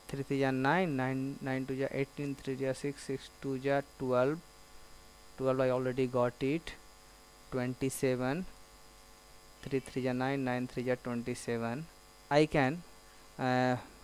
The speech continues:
combine different, uh, numbers by multiplying to get the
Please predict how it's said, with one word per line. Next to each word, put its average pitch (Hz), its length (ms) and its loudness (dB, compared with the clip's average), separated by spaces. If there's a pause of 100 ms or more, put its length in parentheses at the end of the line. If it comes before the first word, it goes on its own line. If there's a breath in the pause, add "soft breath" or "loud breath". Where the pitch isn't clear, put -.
combine 135 720 4
different, 139 580 0 (500 loud breath)
uh, 123 500 0 (600 loud breath)
numbers 139 640 4 (340)
by 127 160 2
multiplying 127 640 2 (140)
to 135 100 0
get 135 220 4
the 151 160 2